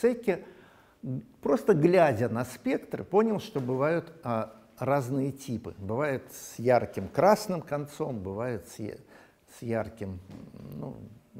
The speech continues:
там, желтовато-зелёной областью. С голубой не бывает, но, <clears throat> по крайней мере, на несколько, вот первый, второй, третий, потом ещё ввёл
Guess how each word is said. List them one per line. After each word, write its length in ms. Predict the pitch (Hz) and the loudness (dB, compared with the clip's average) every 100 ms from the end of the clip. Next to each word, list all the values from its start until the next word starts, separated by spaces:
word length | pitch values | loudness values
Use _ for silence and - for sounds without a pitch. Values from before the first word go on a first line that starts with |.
| 104 107 - | -16 -16 -18
там, 340 | 92 87 87 | -14 -12 -10
желтовато-зелёной 1120 | 101 113 - 113 104 - 95 101 123 190 170 | -6 -6 -4 -6 -6 -8 -8 -4 0 0 -2
областью. 600 | 156 151 131 117 - 98 - - _ - | -2 -4 -6 -10 -12 -14 -16 -20 _ -12
С 140 | 143 | -8
голубой 440 | 139 143 139 143 123 | -4 -2 2 2 0
не 80 | |
бывает, 420 | 135 214 151 - - | -2 -4 -4 -6 -8
но, 140 | 151 - - _ _ _ | -14 -14 -20 _ _ _
<clears throat> 220 | 175 190 | 6 6
по 100 | - | 6
крайней 260 | - - 180 | -2 -4 0
мере, 200 | 156 131 | 0 0
на 120 | 143 | -2
несколько, 500 | 160 156 - 110 98 | -2 -4 -6 -10 -6
вот 160 | 107 - | -6 -2
первый, 280 | 156 147 120 | -2 -2 -4
второй, 400 | - 117 107 101 | -4 -2 -2 -4
третий, 420 | 147 196 208 107 | -2 -2 -2 -8
потом 320 | 101 107 101 | -8 -8 -8
ещё 200 | 95 104 | -10 -10
ввёл 400 | 98 98 104 98 | -8 -6 -6 -8